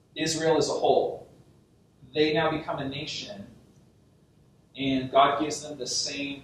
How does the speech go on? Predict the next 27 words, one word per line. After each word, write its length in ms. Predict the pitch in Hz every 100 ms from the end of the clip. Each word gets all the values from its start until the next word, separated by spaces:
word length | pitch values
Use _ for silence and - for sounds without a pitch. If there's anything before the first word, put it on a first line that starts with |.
| -
promise, 500 | 135 165 123 123 -
the 60 |
same 260 | - 135 131
idea 280 | 127 123 120
that 100 | 120
he 60 |
gave 220 | 120 113 -
to 120 | 120
Abraham. 460 | 120 120 - - - - _ _ -
I'm 80 | 160
gonna 260 | 147 135 -
bless 500 | 147 160 - - 151
you, 180 | 143
and 160 | 127 123 - - 156
"Through 220 | 160 165
you 240 | 170 165
guys, 480 | 165 170 135 135 -
all 300 | 135 135 151
the 80 | 151
nations 440 | 139 - - -
of 140 | 127 120
the 140 | 117
earth 200 | 113 113
are 60 | 107
gonna 140 | 104
be 120 | 101
blessed." 580 | - - - - - -